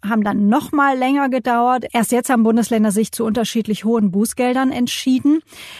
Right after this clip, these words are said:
Das heißt ja in der Praxis ganz oft, dass, ähm, ich, wenn ich nun beispielsweise im Zug sitze und neben mir sitzt jemand, der keine Maske trägt, dass wir als Gesellschaft diese Situation ganz oft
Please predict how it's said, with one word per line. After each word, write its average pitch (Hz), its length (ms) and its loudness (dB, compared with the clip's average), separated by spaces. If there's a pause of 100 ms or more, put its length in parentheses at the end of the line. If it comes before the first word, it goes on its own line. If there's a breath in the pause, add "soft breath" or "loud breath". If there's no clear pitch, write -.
(180 loud breath)
Das 254 180 0
heißt 294 240 -2
ja 311 80 0
in 269 100 0
der 220 120 2
Praxis - 520 -4
ganz 233 420 -4
oft, - 440 -2
dass, 214 360 -2
ähm, 202 360 -4
ich, 294 180 -2
wenn 262 140 2
ich 208 80 2
nun 226 100 4
beispielsweise 220 540 0
im 196 80 -2
Zug - 200 -4
sitze 262 300 -2
und 214 140 0
neben 233 180 2
mir 233 140 2
sitzt 208 260 -6
jemand, 208 260 0
der 202 80 0
keine 220 380 0
Maske 277 380 0
trägt, 285 340 -2 (460 loud breath)
dass 240 280 -2 (120)
wir 262 220 4
als 240 180 -2
Gesellschaft 240 720 0
diese 233 300 0
Situation 220 840 0
ganz 220 380 -2
oft - 340 -6